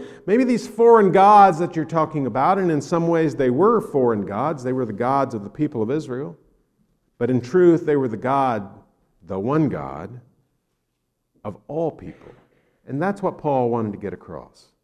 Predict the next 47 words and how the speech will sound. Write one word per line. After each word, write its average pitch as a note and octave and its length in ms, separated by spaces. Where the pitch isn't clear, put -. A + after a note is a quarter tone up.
And A2+ 80
so E3+ 160
they E3+ 120
bring F#3+ 300
him E3+ 220
in C#3 400
and, B2 280
and B2+ 120
allow D#3+ 400
him E3+ 200
to D#3 120
explain E3+ 800
some D3+ 220
of C3+ 100
his C3+ 160
beliefs. A#2 560
And C3 140
we C#3+ 80
pick D#3 240
that G#3+ 280
part A#2+ 200
up G#2 300
in B2 100
verse A#2+ 240
twenty-two. G2+ 600
Paul F3+ 200
then E3+ 180
stood E3+ 320
up D3 320
in C#3 140
the C3+ 60
meeting D3 440
of B2 100
the C3+ 120
Areopagus, B2 680
all C#3+ 260
of G#2+ 120
these C#3 220
great C3 300
philosophers G#2+ 800
of F#2 140
Athens, G#2 500
and G#2+ 140
says, B2+ 220
"People A3 320
of F#3+ 80
Athens, B2+ 640